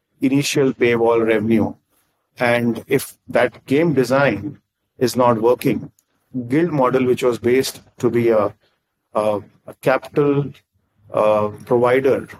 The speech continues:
or a, or a, or an investor model in which you will kind of buy, um, those N F Ts at cheap price, give it to the community, they may earn from renting, but you will run,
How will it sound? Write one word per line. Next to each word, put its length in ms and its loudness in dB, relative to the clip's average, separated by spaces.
or 200 2
a, 200 2
or 260 0
a, 140 0
or 220 0
an 80 2
investor 600 0
model 360 2
in 140 -2
which 240 -2
you 120 2
will 240 0
kind 200 0
of 120 -4
buy, 320 2
um, 580 -4
those 280 2
N 140 4
F 160 -2
Ts 320 0
at 320 -2
cheap 280 -2
price, 420 0
give 180 0
it 80 -2
to 80 -2
the 100 2
community, 480 0
they 140 0
may 160 0
earn 160 0
from 220 -2
renting, 400 0
but 120 0
you 100 2
will 120 0
run, 380 -2